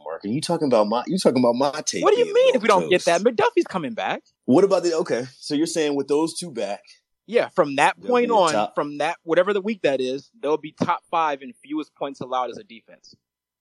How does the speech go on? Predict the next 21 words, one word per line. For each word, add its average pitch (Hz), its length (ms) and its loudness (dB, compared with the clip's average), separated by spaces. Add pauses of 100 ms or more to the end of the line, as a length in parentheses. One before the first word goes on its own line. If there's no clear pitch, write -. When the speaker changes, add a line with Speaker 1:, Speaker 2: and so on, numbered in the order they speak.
(480)
Speaker 1:
What 123 220 2
gives 127 260 0
you, 117 240 -4
what 110 160 -6
gives 110 200 -4
you 101 60 -14
confidence? - 540 -14
Speak, 107 240 -2
e-, 95 240 -2
expand 113 340 -2
on 107 60 2
your 101 120 0
point 76 260 -12
a 65 40 -14
little 64 260 -16
bit. - 180 -16
Speaker 2:
Well, 196 200 4
I 196 100 6
mean, 180 260 6
they're 196 200 8
already, 160 680 6